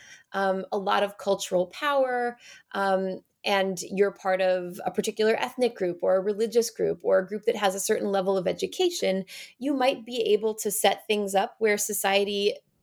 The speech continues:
highly values people who have those characteristics. Um, so you appear as more, as, as better or more rightfully, um, in a position of power.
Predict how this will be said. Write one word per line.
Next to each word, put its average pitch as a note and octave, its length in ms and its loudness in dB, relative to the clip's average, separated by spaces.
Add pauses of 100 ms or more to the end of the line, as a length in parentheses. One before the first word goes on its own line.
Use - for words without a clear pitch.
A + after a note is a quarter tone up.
(300)
highly A3+ 460 -2
values F#3 500 -2
people G3 380 0
who G3 100 0
have F3+ 240 2
those F3+ 160 0
characteristics. - 960 -4 (400)
Um, F3+ 300 0
so F#3 500 0
you G#3+ 240 0
appear G3 480 2
as F3 540 -2 (340)
more, G3+ 380 4 (100)
as, F#3+ 140 -2
as F#3 240 0
better F#3+ 460 0
or F3 360 -2
more F3+ 580 -2 (120)
rightfully, F3+ 840 2
um, E3+ 480 -2 (200)
in G3+ 120 0
a F#3 60 2
position F3+ 360 0
of - 120 -6
power. - 400 -6